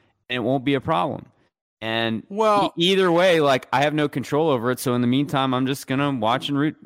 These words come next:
Speaker 1: for the team,
Speaker 2: Well,
Speaker 1: you
Speaker 2: here's
Speaker 1: know?
Speaker 2: the thing. Here's the thing with it is, Kevin, I, I look at it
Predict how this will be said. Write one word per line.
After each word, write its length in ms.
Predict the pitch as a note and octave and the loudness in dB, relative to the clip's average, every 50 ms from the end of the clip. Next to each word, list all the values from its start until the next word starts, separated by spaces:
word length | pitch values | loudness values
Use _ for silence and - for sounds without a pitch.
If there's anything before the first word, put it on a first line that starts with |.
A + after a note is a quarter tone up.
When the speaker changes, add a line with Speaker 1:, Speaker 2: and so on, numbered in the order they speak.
| - _ _ | -20 _ _
Speaker 1:
for 140 | - - D3+ | -10 -8 -8
the 80 | D3 C3 | -8 -4
team, 320 | - E3+ F#3 G#3+ F#3 - | -4 -4 -4 -4 -4 -2
Speaker 2:
Well, 220 | G3 A3 A3+ G#3+ E3+ - | 0 2 2 2 2 0
Speaker 1:
you 60 | F#3+ | 0
Speaker 2:
here's 220 | C4 D4 D#4 C#4+ | 2 2 2 0
Speaker 1:
know? 80 | C#4+ B3+ | -2 -2
Speaker 2:
the 40 | - | 0
thing. 240 | - B3+ A#3 A3 F3 | 0 0 0 0 -2
Here's 280 | - D#3+ A3+ C#4 C4+ | -2 -2 -2 -2 -2
the 100 | - A#3 | -2 -6
thing 360 | G3 - - G3+ F#3 E3 D3 C#3+ | -8 -4 -2 -2 -2 -2 -2 -2
with 220 | D3 C#3+ C3+ - | -2 -2 -2 -4
it 140 | G2+ F#2 - - _ _ _ _ | -8 -10 -10 -14 _ _ _ _
is, 460 | - D3+ D3 C#3 C3+ C3 B2 A#2+ A2+ - _ _ _ _ _ _ _ _ _ _ _ | -2 0 0 0 0 -2 -4 -6 -10 -14 _ _ _ _ _ _ _ _ _ _ _
Kevin, 340 | - D#3 C#3+ C#3 C3+ C3+ B2+ - _ _ - | -2 0 0 0 0 -2 -6 -10 _ _ -14
I, 60 | - - _ _ | -14 -14 _ _
I 260 | - E3 F3+ G#3+ C4 C#4+ | 0 2 2 2 2 0
look 240 | B3+ G3+ E3 - | 0 -2 -2 -2
at 260 | - B2 A2+ A2 G#2+ G#2+ | 0 0 0 0 -2 -2
it 160 | G#2 F#2+ | -6 -8